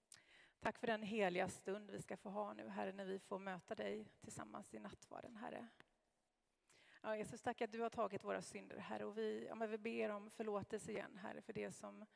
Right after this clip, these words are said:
som hindrar oss från att komma in till dig, till det allra heligaste, Herre. Rena oss, Herre, och, och ta emot oss. Åh, Jesus, vi prisar och ärar dig att vi får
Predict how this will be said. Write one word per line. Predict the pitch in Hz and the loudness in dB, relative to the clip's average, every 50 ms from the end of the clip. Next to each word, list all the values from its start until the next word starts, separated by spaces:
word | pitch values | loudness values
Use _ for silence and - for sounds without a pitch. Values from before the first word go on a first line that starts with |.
| - - - - - - | -20 -20 -20 -20 -12 -4
som | - 240 220 | -2 0 0
hindrar | 220 233 254 220 190 185 202 208 | 2 2 2 2 4 4 4 4
oss | 190 185 - - | 4 2 -4 -8
från | - 220 202 196 | -10 -8 -8 -8
att | 190 | -6
komma | - - 226 196 190 185 190 202 202 - - - - _ _ - - 220 220 262 | -4 -4 -4 -4 -2 -2 -2 -2 -2 -6 -10 -20 -20 _ _ -10 -6 -6 -6 -4
in | - 220 220 190 - | -6 -8 -10 -10 -10
till | - - - | -10 -4 0
dig, | 202 190 185 190 190 | 2 4 4 2 0
till | - - | -2 -4
det | - - | 0 4
allra | - 226 214 185 170 180 | 4 6 6 4 2 0
heligaste, | 175 214 196 185 180 - - - - - - - | -2 0 -2 -2 -2 -2 -4 -4 -6 -8 -8 -8
Herre. | - - - - 247 - _ _ _ _ _ _ _ _ - - - - | -8 -8 -8 -8 -10 -16 _ _ _ _ _ _ _ _ -20 -20 -10 -2
Rena | - 233 254 262 233 220 214 226 233 233 | 2 4 4 6 4 2 2 0 -2 -2
oss, | 214 - - | -2 -2 -4
Herre, | - 208 - 220 226 226 | -4 -2 -4 -4 -4 -4
och, | 226 - 226 226 226 - - - - - - - - - - - | -2 -2 -2 -4 -6 -10 -16 -20 -20 -20 -20 -20 -20 -20 -16 -12
och | - 233 - | -12 -10 -6
ta | - 247 233 | 0 0 0
emot | 214 214 220 226 220 220 - - - | 0 0 -2 -4 -6 -6 -10 -12 -14
oss. | - - 214 - - - - - - - _ _ _ _ _ _ _ _ - - - | -14 -14 -12 -14 -14 -14 -14 -16 -18 -20 _ _ _ _ _ _ _ _ -18 -12 -6
Åh, | - 226 214 208 202 | -2 0 2 2 0
Jesus, | 196 - - - - - 262 - - | 0 -4 -6 -10 -12 -14 -16 -14 -12
vi | - | -8
prisar | - - 262 226 208 - - 208 | -4 -2 -2 -2 -2 0 -2 -2
och | - | 0
ärar | - 196 208 - - | 0 0 0 0 0
dig | 202 - - - | -2 -2 -2 0
att | - - - | -2 -2 -2
vi | 208 214 | -6 -8
får | - - - - - 233 | -8 -6 -6 -6 -6 -6